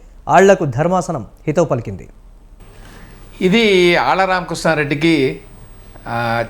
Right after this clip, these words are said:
Speaker 2: చెంపపెట్టు లాంటిది సుప్రీంకోర్టు నిర్ణయం. చాలా కాలంగా చాలామంది ఓటుకు నోటు కేసులో చంద్రబాబు నాయ-, చంద్రబాబు నాయుడు పేరు ఉన్నది అన్నట్టుగా మాట్లాడుతూ ఉండేవాళ్ళు ఎంతకాలంగా.
Speaker 1: మ్మ్.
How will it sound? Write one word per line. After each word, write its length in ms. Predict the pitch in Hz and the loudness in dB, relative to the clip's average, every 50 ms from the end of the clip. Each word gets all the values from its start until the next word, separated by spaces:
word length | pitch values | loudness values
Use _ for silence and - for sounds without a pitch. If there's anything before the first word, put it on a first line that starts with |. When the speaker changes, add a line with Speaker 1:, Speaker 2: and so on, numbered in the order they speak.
| - | -2
Speaker 2:
చెంపపెట్టు 420 | 147 143 143 160 139 - 160 - 165 | -2 -2 -2 -4 -4 -2 -2 0 0
లాంటిది 600 | 147 143 135 135 123 - 110 120 147 208 - - - - | 0 0 0 -2 -4 -4 -2 -2 -2 -2 -4 -6 -12 -12
సుప్రీంకోర్టు 540 | - - 135 117 139 147 131 131 139 107 110 | -6 -6 -4 -2 -2 -2 -2 0 -2 -2 -2
నిర్ణయం. 500 | 104 101 98 113 127 123 95 92 131 175 - - - - - - - - - - - - - - - - - - - | -4 -2 0 0 2 2 0 0 -2 -6 -8 -14 -20 -20 -20 -20 -20 -20 -20 -20 -20 -20 -20 -20 -20 -14 -4 -2 2
చాలా 260 | 165 - - 262 247 | 2 4 4 2 2
కాలంగా 720 | 247 - 349 320 220 214 208 208 202 190 170 165 202 - - - - 160 | 0 -2 -4 -2 -2 0 0 2 2 2 2 0 -2 -4 -8 -6 -2 0
చాలామంది 840 | 156 160 165 156 151 151 160 170 180 180 160 143 143 151 190 - - - - - - - - - - - | 2 2 2 0 -2 -4 -2 0 2 2 2 2 0 0 -2 -6 -10 -16 -20 -20 -20 -20 -20 -20 -10 -4
ఓటుకు 340 | 131 151 185 202 202 220 202 | 0 2 2 2 2 2 2
నోటు 260 | 196 190 185 180 180 | 2 2 2 0 -2
కేసులో 640 | 170 - 170 170 160 - 165 156 175 180 180 180 - - - - - - - - - - - - - - - - - - - - - - | -2 0 0 0 0 0 0 2 2 4 2 0 -2 -6 -14 -20 -20 -20 -20 -20 -20 -20 -20 -20 -20 -20 -20 -20 -20 -20 -18 -4 -2 0
చంద్రబాబు 380 | 202 214 220 220 202 202 196 185 | 2 2 2 2 4 2 2 2
నాయ-, 480 | 185 180 175 175 165 - - - - 165 | 2 2 2 0 0 -2 -4 -4 -2 -2
చంద్రబాబు 340 | 165 185 180 180 180 170 | 0 2 2 2 2 2
నాయుడు 240 | 170 170 170 165 160 | 2 0 0 0 0
పేరు 240 | - - 165 170 160 | 0 2 2 2 2
ఉన్నది 420 | 151 156 165 170 170 156 190 190 | 2 2 2 2 2 2 2 0
అన్నట్టుగా 400 | - 202 170 160 156 170 165 202 | -2 -2 -4 -4 -2 0 0 0
మాట్లాడుతూ 420 | 190 160 160 165 190 190 185 - 185 | 2 2 0 2 0 0 2 2 2
ఉండేవాళ్ళు 380 | 175 170 160 160 151 143 131 | 2 4 4 2 2 2 0
ఎంతకాలంగా. 640 | 123 120 139 - 139 127 120 117 107 98 90 82 - - - | -2 -4 -4 -2 -2 0 0 -2 -4 -4 -6 -6 -8 -6 -6
Speaker 1:
మ్మ్. 180 | 160 156 139 | -4 -4 -4